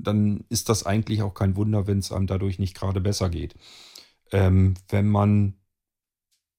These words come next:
ähm, sich mit den Leuten um sich herum über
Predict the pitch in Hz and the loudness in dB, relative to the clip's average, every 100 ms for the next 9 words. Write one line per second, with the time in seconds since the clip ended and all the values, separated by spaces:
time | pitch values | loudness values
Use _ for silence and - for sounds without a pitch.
0 | _ _ _ _ - 101 101 98 95 92 | _ _ _ _ -6 -2 0 2 2 0
1 | 104 98 - - 101 95 - 92 92 98 | -2 -4 -6 -4 -2 -2 -2 0 4 2
2 | 113 110 98 107 104 95 - 95 101 110 | 4 2 2 0 -2 -4 -4 -4 -2 0
3 | 110 - 104 98 95 | -2 -4 -2 0 0